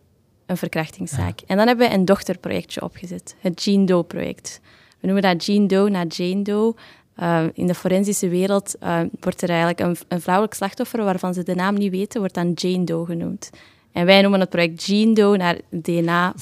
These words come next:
Speaker 1: van vrouwen.
Speaker 3: genen, ja.
Speaker 1: Ja.
Speaker 3: V-, voor mannen heet dat John
Speaker 2: John
Speaker 3: Doe,
Speaker 2: Doe.
Speaker 3: geloof
Speaker 1: John
Speaker 3: ik,
Speaker 1: Doe,
Speaker 3: hè?
Speaker 1: ja,
Speaker 3: John
Speaker 2: John
Speaker 3: Doe.
Speaker 2: Doe
Speaker 1: inderdaad.
Speaker 2: is dan zo D O E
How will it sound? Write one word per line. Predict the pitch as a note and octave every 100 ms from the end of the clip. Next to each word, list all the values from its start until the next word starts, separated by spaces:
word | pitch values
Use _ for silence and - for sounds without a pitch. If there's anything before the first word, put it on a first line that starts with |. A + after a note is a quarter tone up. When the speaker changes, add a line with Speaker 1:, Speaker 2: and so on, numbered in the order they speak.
| G2+
Speaker 1:
van | F#2+
vrouwen. | D#2+ G2+ G#2
Speaker 3:
genen, | F2+ E2+
ja. | F#2 G2+ F#2+ D#2
Speaker 1:
Ja. |
Speaker 3:
V-, | E3+
voor | G#2+ G2
mannen | G#2+ C3+
heet | C3 C#3+
dat | C3 - _ - F#2
John | D#2+ G#2
Speaker 2:
John | A#2 G2+
Speaker 3:
Doe, | F#2+
Speaker 2:
Doe. | F#2
Speaker 3:
geloof | F2+ -
Speaker 1:
John | D#2+
Speaker 3:
ik, | -
Speaker 1:
Doe, | C#3+
Speaker 3:
hè? |
Speaker 1:
ja, | F#3+
Speaker 3:
John | -
Speaker 2:
John | A3+
Speaker 3:
Doe. | G#2
Speaker 2:
Doe |
Speaker 1:
inderdaad. | C3 C#3+ -
Speaker 2:
is |
dan | B2 G#2+
zo | G#2+ F#2+
D | A#2+ A#2+
O | C3 A#2
E | B2